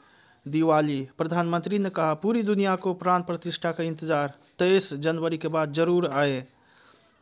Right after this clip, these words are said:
पन्द्रह हजार सात सौ करोड़ रुपये की छियालीस परियोजना का लोकार्पण, शिलान्यास किया। पंजाब में आरपीजी हमला कराने का मास्टरमाइंड लखबीर आतंकी घोषित।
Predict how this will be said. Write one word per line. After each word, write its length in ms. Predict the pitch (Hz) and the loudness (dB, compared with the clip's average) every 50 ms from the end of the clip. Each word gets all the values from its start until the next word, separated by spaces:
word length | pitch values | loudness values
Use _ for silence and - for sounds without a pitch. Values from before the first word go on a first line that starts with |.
| _ - | _ 2
पन्द्रह 260 | 170 180 202 220 226 | 2 4 6 6 6
हजार 340 | 202 190 185 185 180 175 165 | 6 4 4 4 4 2 2
सात 340 | - - - 196 196 196 196 | 0 0 2 4 4 4 2
सौ 180 | - - 190 | 0 -2 -2
करोड़ 300 | 180 - 180 175 175 175 | -2 0 -2 0 2 0
रुपये 300 | 170 170 165 - 170 170 | 0 -2 0 -2 -2 -2
की 340 | 165 165 - 175 165 156 156 - _ _ _ _ - - - - _ _ - _ _ _ _ | -2 -4 -6 -4 -4 -4 -6 -10 _ _ _ _ -20 -20 -20 -20 _ _ -20 _ _ _ _
छियालीस 460 | - - - 190 180 185 202 214 202 | -4 0 4 4 4 4 4 2 -2
परियोजना 500 | - - 175 170 170 170 175 175 170 170 | -2 -2 -2 -2 0 -2 -2 -2 -2 -2
का 160 | 165 - 165 165 | -2 -2 -2 0
लोकार्पण, 600 | 156 160 156 - 160 160 160 160 170 165 160 151 | 0 -2 0 0 -2 -2 -2 -2 -4 -4 -4 -4
शिलान्यास 640 | - - - 156 156 160 160 160 160 156 156 151 - | -6 -8 -6 -6 -6 -4 -4 -2 -2 -2 -2 -2 -4
किया। 400 | - - 147 143 131 123 135 - _ _ _ _ _ _ _ _ _ _ _ _ _ _ _ _ _ - - - - _ _ - - _ - - - _ _ _ _ _ _ _ _ _ _ _ _ _ _ - - - _ _ _ - | -4 -4 -2 -2 -2 -2 -6 -10 _ _ _ _ _ _ _ _ _ _ _ _ _ _ _ _ _ -20 -20 -20 -20 _ _ -20 -20 _ -20 -20 -20 _ _ _ _ _ _ _ _ _ _ _ _ _ _ -20 -20 -20 _ _ _ -6
पंजाब 340 | 147 160 160 185 185 196 196 | -4 0 2 4 4 4 2
में 340 | 196 196 190 185 180 147 - - - - _ _ _ _ _ 160 | 0 -2 -2 -2 -4 -6 -8 -14 -20 -20 _ _ _ _ _ 0
आरपीजी 760 | 165 175 180 185 180 180 - 190 190 185 180 185 185 180 | 2 2 2 2 -2 -4 -6 -6 -6 -6 -4 -2 -2 -2
हमला 340 | 175 156 170 165 170 170 165 | -2 -2 -2 -2 -2 -2 -2
कराने 440 | 165 - 170 170 170 170 175 180 175 | -2 -2 -2 0 0 0 -2 -2 -4
का 240 | 170 - 165 160 156 | -4 -4 -4 -4 -4
मास्टरमाइंड 680 | 160 165 165 165 - - 170 160 156 156 160 156 151 156 156 | -4 -4 -6 -6 -4 -4 -4 -4 -4 -4 -6 -6 -8 -8 -6
लखबीर 460 | 156 160 - - 165 175 175 175 165 | -8 -8 -8 -8 -6 -4 -4 -4 -4
आतंकी 460 | 170 170 170 - 160 160 156 - 156 | -6 -8 -6 -6 -8 -8 -6 -8 -8
घोषित। 460 | 147 156 170 165 - - 156 147 143 | -4 -2 -2 -2 -2 -4 -6 -8 -8